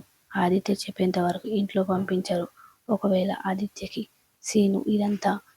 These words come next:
నిజమని తెలిసినా సరే, నువ్వు ఆలోపు చేసిందంతా చేసేయ్, అప్పుడు ఎవరో నిన్ను గెంటేయరు"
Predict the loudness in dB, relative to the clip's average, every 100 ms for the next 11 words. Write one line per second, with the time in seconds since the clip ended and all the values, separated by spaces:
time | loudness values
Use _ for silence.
0 | _ 4 6 6 4 2 0 0 -2 -2
1 | -2 -4 -6 _ _ _ _ -2 -2 -4
2 | -4 0 2 0 -2 -4 -4 0 0 2
3 | 0 -2 -2 -4 -4 -8 -10 _ _ _
4 | _ -6 -4 -4 -4 -2 0 2 2 2
5 | 0 0 -2 -2 -2 0 0 -2